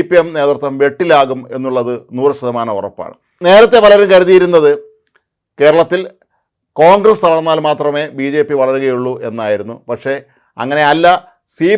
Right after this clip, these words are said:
പി എം തളർന്നാൽ മാത്രമേ ബി ജെ പിക്ക് മുന്നേറ്റം ഉണ്ടാവുകയുള്ളൂ എന്നുള്ളത് ഈ തെരഞ്ഞെടുപ്പോടുകൂടി, ഈ ലോക്സഭാ തെരഞ്ഞെടുപ്പോടുകൂടി കൂടുതൽ കൂടുതൽ വ്യക്തമായിരിക്കുകയാണ്. അപ്പോൾ ഈ ഒരു സാഹചര്യത്തിൽ ബി ജെ പി കേന്ദ്ര നേതൃത്വം വളരെ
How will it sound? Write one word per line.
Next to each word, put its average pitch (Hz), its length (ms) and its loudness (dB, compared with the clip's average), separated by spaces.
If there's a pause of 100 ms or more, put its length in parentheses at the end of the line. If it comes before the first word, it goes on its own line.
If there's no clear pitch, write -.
(100)
പി 233 160 0
എം 220 60 0 (140)
തളർന്നാൽ 160 320 0 (100)
മാത്രമേ 147 320 -4 (280)
ബി 135 140 -6
ജെ 147 80 0 (100)
പിക്ക് 147 280 -8 (120)
മുന്നേറ്റം 139 460 -6
ഉണ്ടാവുകയുള്ളൂ 131 640 -2 (200)
എന്നുള്ളത് 143 400 -2 (500)
ഈ 196 40 -4 (120)
തെരഞ്ഞെടുപ്പോടുകൂടി, 127 760 -4
ഈ 139 100 -8
ലോക്സഭാ 151 400 -2
തെരഞ്ഞെടുപ്പോടുകൂടി 120 760 -6 (320)
കൂടുതൽ 156 360 -2
കൂടുതൽ 127 260 -4 (180)
വ്യക്തമായിരിക്കുകയാണ്. 95 720 -12 (240)
അപ്പോൾ 180 160 -4 (120)
ഈ 202 40 -4 (120)
ഒരു 220 120 6 (240)
സാഹചര്യത്തിൽ 131 600 -4 (760)
ബി 160 180 2
ജെ 190 80 4 (100)
പി 175 100 0 (180)
കേന്ദ്ര 147 220 0 (120)
നേതൃത്വം 147 400 -4 (100)
വളരെ 156 220 0